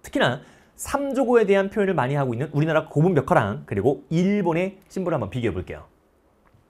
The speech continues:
자, 우리나라랑 우리나라 삼조고, 이게 일본의 삼조고 이렇게 나와 있는데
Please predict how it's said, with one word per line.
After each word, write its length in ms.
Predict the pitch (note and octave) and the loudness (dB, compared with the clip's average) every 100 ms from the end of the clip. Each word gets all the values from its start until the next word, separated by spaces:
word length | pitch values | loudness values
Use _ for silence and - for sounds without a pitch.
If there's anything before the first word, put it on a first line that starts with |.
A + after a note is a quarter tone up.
| _ - - - - - _ | _ -20 -20 -20 -20 -20 _
자, 160 | G3 C#3 | 2 4
우리나라랑 880 | E3 A3+ A3+ G#3+ G#3 A3 G#3+ F#3 D#3 | 4 4 4 4 4 2 0 -6 -2
우리나라 280 | E3 G3 F3+ | 0 2 2
삼조고, 480 | F3+ C#3+ F#2 G#2+ C3 | 2 2 0 -4 -6
이게 140 | C#3 | -4
일본의 480 | - D#3 G3 G3 F#3+ | 0 0 2 0 -2
삼조고 540 | G3+ F3 A2+ A#2 - | -2 -2 0 -2 -4
이렇게 160 | C3+ D#3 | -8 -4
나와 160 | B2+ G2 | -4 -4
있는데 500 | F2 F3+ C3+ E2 | -2 -2 -2 -6